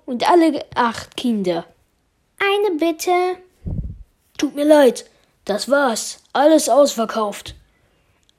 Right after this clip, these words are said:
Aber ich muss da rein, Mister Nahaspendan Litum. Kann ich einen von Ihren Karten, bitte?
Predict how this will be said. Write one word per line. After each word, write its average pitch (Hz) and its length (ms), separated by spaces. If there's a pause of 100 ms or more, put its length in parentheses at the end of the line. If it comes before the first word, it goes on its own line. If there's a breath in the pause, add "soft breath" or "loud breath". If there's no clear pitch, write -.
(200)
Aber 370 340
ich 403 100
muss 392 260
da - 100
rein, 415 580 (200)
Mister 392 360
Nahaspendan 403 1160
Litum. 311 920 (600 soft breath)
Kann 311 260
ich 330 200
einen 339 400
von 320 320
Ihren 359 400
Karten, 233 460
bitte? 302 480